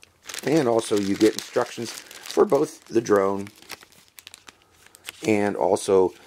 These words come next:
instructions for the V S G P S app, which unfortunately does not,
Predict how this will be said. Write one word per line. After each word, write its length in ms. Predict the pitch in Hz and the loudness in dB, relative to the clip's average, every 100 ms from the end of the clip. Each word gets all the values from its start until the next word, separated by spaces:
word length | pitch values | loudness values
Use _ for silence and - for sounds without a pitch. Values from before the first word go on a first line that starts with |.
| - - | -10 -8
instructions 640 | - - 101 - 98 82 | -2 0 0 -4 -12 -14
for 240 | - 98 | -6 -4
the 140 | 85 85 | -2 -2
V 200 | 92 90 | 2 2
S 140 | - | 2
G 180 | - 95 | -6 -8
P 200 | - 85 | 0 0
S 200 | 85 - | 0 -2
app, 220 | 82 - _ _ | -4 -4 _ _
which 300 | - 85 - - _ _ _ | -8 -8 -10 -18 _ _ _
unfortunately 520 | - 254 - 226 185 180 | -4 0 2 2 0 0
does 180 | 143 | 0
not, 200 | 156 170 | 0 -2